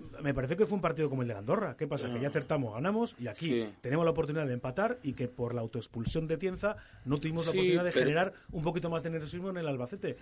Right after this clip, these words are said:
Speaker 1: que si no estoy convencido que ganamos.
Speaker 2: Es que
Speaker 1: Entonces,
Speaker 2: yo creo
Speaker 1: el
Speaker 2: que era,
Speaker 1: análisis sería
Speaker 2: era un
Speaker 1: otro
Speaker 2: campo
Speaker 1: completamente.
Speaker 2: para ganar el otro
Speaker 1: Vale,
Speaker 2: día,
Speaker 1: pero se da
Speaker 2: para
Speaker 1: la
Speaker 2: ganar.
Speaker 1: circunstancia
Speaker 2: Y el
Speaker 1: de que
Speaker 2: día
Speaker 1: nos
Speaker 2: del
Speaker 1: quedamos con
Speaker 2: Burgos,
Speaker 1: uno menos y se cambia
Speaker 2: el
Speaker 1: la
Speaker 2: día del
Speaker 1: perspectiva del
Speaker 2: Burgos,
Speaker 1: partido.
Speaker 2: por tus malos cambios, pierdes el partido también, ¿eh? No arriesgas
Speaker 1: Y porque
Speaker 2: en la
Speaker 1: fallas un
Speaker 2: segunda
Speaker 1: penalti
Speaker 2: parte,
Speaker 1: también.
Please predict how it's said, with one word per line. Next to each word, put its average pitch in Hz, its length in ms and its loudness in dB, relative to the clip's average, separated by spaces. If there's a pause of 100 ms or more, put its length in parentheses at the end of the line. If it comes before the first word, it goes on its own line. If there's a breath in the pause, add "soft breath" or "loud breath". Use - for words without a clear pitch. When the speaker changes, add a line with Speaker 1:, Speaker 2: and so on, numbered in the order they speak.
(140)
Speaker 1:
que 131 80 -4
si 117 140 0
no 117 80 2
estoy 160 120 2
convencido 156 360 -2
que 240 100 -2
ganamos. 170 340 0
Speaker 2:
Es 135 220 10
que - 120 2
Speaker 1:
Entonces, 143 180 10
Speaker 2:
yo - 80 -2
creo 170 100 12
Speaker 1:
el 165 60 12
Speaker 2:
que 180 80 12
era, 180 100 12
Speaker 1:
análisis 190 140 10
sería 175 160 12
Speaker 2:
era 185 140 12
un 190 80 12
Speaker 1:
otro 190 100 8
Speaker 2:
campo 185 320 12
Speaker 1:
completamente. 220 100 10
Speaker 2:
para 160 260 12
ganar 143 240 4
el 123 120 2
otro 127 160 0
Speaker 1:
Vale, 110 100 4
Speaker 2:
día, 107 200 4
Speaker 1:
pero 104 100 -4
se - 160 -4
da - 20 6
Speaker 2:
para 120 160 10
Speaker 1:
la 120 140 10
Speaker 2:
ganar. 147 160 10
Speaker 1:
circunstancia 175 420 6
Speaker 2:
Y 143 140 4
el 143 60 8
Speaker 1:
de 143 40 6
que 147 80 8
Speaker 2:
día 196 120 12
Speaker 1:
nos 202 100 12
Speaker 2:
del 196 80 12
Speaker 1:
quedamos 202 160 12
con 220 100 8
Speaker 2:
Burgos, 214 160 12
Speaker 1:
uno 214 100 6
menos 240 320 4
y 175 60 -2
se 143 140 -2
cambia 202 240 6
Speaker 2:
el 139 60 8
Speaker 1:
la 143 40 2
Speaker 2:
día 190 160 12
del 196 120 12
Speaker 1:
perspectiva 180 120 8
del 170 80 6
Speaker 2:
Burgos, 147 140 8
Speaker 1:
partido. 226 180 6
Speaker 2:
por 135 140 8
tus 139 160 4
malos 170 340 8
cambios, 196 480 4
pierdes 151 380 2
el 147 100 -2
partido 113 400 -2
también, 98 380 -6
¿eh? 196 100 -8 (120)
No 143 280 10
arriesgas 196 520 12
Speaker 1:
Y - 20 0
porque 185 80 6
Speaker 2:
en 156 80 6
la 151 60 8
Speaker 1:
fallas 151 120 8
un 151 80 2
Speaker 2:
segunda - 140 6
Speaker 1:
penalti 143 160 6
Speaker 2:
parte, 135 160 4
Speaker 1:
también. 143 200 0